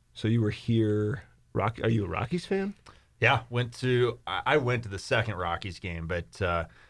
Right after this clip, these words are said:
Speaker 2: Dad, we had season tickets that first, I don't know, six, seven years.
Speaker 1: Okay.
Speaker 2: Um,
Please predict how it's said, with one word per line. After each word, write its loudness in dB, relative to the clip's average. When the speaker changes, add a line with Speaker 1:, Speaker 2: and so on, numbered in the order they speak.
Speaker 2:
Dad, 2
we -4
had 0
season -4
tickets -6
that -2
first, -2
I -12
don't -12
know, -14
six, -8
seven 2
years. -2
Speaker 1:
Okay. -2
Speaker 2:
Um, -2